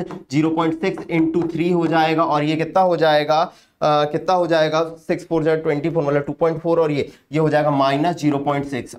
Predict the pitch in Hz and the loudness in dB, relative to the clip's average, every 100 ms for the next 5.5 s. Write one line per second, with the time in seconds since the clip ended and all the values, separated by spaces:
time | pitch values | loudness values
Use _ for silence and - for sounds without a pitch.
0 | - 127 143 180 233 208 185 180 175 170 | -4 0 2 2 0 0 -2 -2 -2 -2
1 | 160 156 165 - 165 147 135 135 190 - | -2 0 -2 0 0 0 0 0 -2 -2
2 | 170 170 170 165 165 160 151 156 156 160 | 0 0 0 0 0 0 0 0 0 0
3 | 180 175 170 170 - - 165 156 156 170 | 0 -2 -4 -6 -10 -6 0 2 2 0
4 | 165 160 208 196 185 208 247 247 - - | -2 0 0 2 2 2 2 0 -4 -12
5 | - - 208 208 | -16 -2 0 2